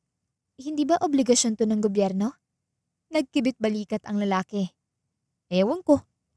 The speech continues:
Sobrang layo ng opisina ng gobyerno. Itong mga puno, hindi nababawasan. At noon, ang kapitan namin dito,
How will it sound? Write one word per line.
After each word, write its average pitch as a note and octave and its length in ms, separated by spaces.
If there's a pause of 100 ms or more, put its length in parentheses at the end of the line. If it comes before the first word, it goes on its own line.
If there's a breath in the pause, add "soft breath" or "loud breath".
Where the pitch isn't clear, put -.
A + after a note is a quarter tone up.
(180)
Sobrang F#3+ 400
layo G#3+ 240
ng A#3 120
opisina B3 360
ng B3 140
gobyerno. B3 500 (480)
Itong A3 160
mga C4 240
puno, D#4 400 (240)
hindi F3+ 240
nababawasan. A3 880 (160)
At - 160
noon, C#4+ 320 (400)
ang F#3+ 160
kapitan A#3 400
namin B3 320
dito, A3 380